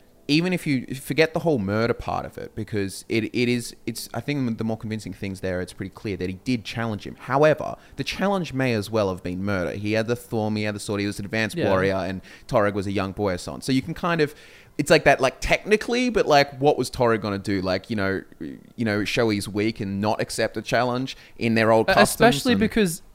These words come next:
Speaker 2: it's, it's not even just that. Like, think about the afterlife too.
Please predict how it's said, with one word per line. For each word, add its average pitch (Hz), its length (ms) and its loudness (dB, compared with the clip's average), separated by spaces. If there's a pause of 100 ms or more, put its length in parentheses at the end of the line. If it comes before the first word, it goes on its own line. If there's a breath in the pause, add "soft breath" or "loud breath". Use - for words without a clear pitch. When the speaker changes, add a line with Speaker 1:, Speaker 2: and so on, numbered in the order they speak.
(320)
Speaker 2:
it's, 180 200 -2
it's 208 160 0
not 214 180 4
even 196 220 0
just 139 240 -6
that. 147 320 2
Like, 135 180 -4
think 170 220 -4
about 135 260 0
the 110 100 -2
afterlife 110 640 -2
too. 123 380 -8